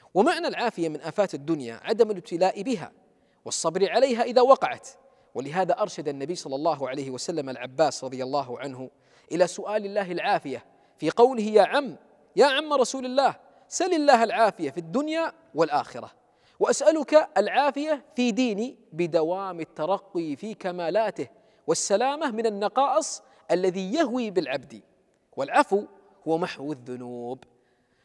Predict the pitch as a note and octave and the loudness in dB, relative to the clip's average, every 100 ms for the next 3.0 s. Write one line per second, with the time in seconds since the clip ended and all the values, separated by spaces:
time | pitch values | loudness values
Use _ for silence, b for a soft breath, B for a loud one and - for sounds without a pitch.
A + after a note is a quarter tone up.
0 | _ G#3 B3+ C4 E4+ E4+ C#4 G3+ C4+ A#3+ | _ 2 2 2 0 2 2 2 2 -2
1 | G#3+ - F#3+ F#3+ - D3 F3 - _ _ | -2 0 4 4 2 -6 -6 -14 _ _
2 | _ D#3+ E3+ - A#3+ G3+ D3 D#3 C#3+ | _ 0 0 0 -2 -2 0 -2 -4